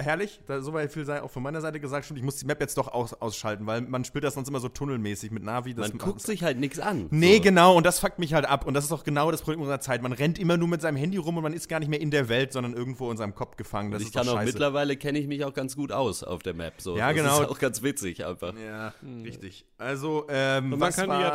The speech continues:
Speaker 3: dazu schalten, ne, auf Knopfdruck,
Speaker 1: Genau,
Speaker 3: wenn man,
Speaker 1: du kannst
Speaker 3: wenn
Speaker 1: ja
Speaker 3: man
Speaker 1: einfach
Speaker 3: will.
Speaker 2: Wenn's
Speaker 1: genau
Speaker 2: ganz
Speaker 1: drücken.
Speaker 2: schlimm
Speaker 3: Das
Speaker 2: wird, dann kann
Speaker 3: das
Speaker 2: man
Speaker 3: ist
Speaker 2: auch
Speaker 3: ganz
Speaker 2: nochmal
Speaker 3: cool.
Speaker 2: kurz cheaten natürlich, ja.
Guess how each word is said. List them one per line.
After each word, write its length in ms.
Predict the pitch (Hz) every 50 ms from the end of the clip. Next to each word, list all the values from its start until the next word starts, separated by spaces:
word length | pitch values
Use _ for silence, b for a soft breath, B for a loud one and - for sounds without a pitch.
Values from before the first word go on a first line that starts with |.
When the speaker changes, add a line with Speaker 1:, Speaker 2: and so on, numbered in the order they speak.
| 156
Speaker 3:
dazu 320 | 160 165 160 - 202 208 202
schalten, 420 | - - 160 143 139 135 - 127
ne, 220 | 135 151 151 - -
auf 160 | 131 123 -
Knopfdruck, 540 | - - 151 135 - - - 123 120 - - -
Speaker 1:
Genau, 280 | - 117 123 127 113 117
Speaker 3:
wenn 100 | 117 113
man, 80 | 113 113
Speaker 1:
du 100 | 117 110
kannst 240 | - 117 113 117 120
Speaker 3:
wenn 80 | 113
Speaker 1:
ja 60 | 101 107
Speaker 3:
man 60 | 113
Speaker 1:
einfach 40 | - 131
Speaker 3:
will. 100 | 127 123
Speaker 2:
Wenn's 120 | 104 - 104
Speaker 1:
genau 120 | 113 110
Speaker 2:
ganz 140 | 127 139 - 95
Speaker 1:
drücken. 100 | 92 92
Speaker 2:
schlimm 240 | 90 - 135 131 127 131
Speaker 3:
Das 40 | 120
Speaker 2:
wird, 220 | 123 123 123 120
dann 180 | 120 113 107 101
kann 140 | 107 117 107
Speaker 3:
das 0 |
Speaker 2:
man 100 | 101 98
Speaker 3:
ist 60 | 92
Speaker 2:
auch 60 | 87
Speaker 3:
ganz 120 | 92 92 98
Speaker 2:
nochmal 180 | 85 85 87 90
Speaker 3:
cool. 60 | 110
Speaker 2:
kurz 220 | 95 85 78 - -
cheaten 340 | - - - - - 64
natürlich, 400 | 64 64 60 - - - - -
ja. 80 | - 139